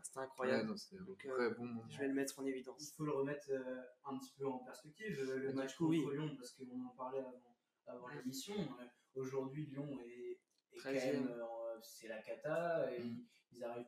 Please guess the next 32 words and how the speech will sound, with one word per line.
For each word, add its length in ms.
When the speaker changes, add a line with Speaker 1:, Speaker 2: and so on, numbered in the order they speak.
Speaker 3:
plus 200
à 60
gagner 280
un 100
match, 460
euh, 180
et 120
puis 160
tu 100
te 160
dis, 80
Speaker 1:
Après 140
Speaker 3:
finalement, 340
est-ce 100
que 80
cette 280
démonstration, 760
elle 100
est 120
pas 100
un 280
peu 320
Speaker 1:
Mm. 160
Speaker 3:
en, 340
en 80
trompe-l'œil, 560
quoi ? 100
Speaker 1:
Trompe-l'œil, 480
mais 180
on 120
les 200
tape 280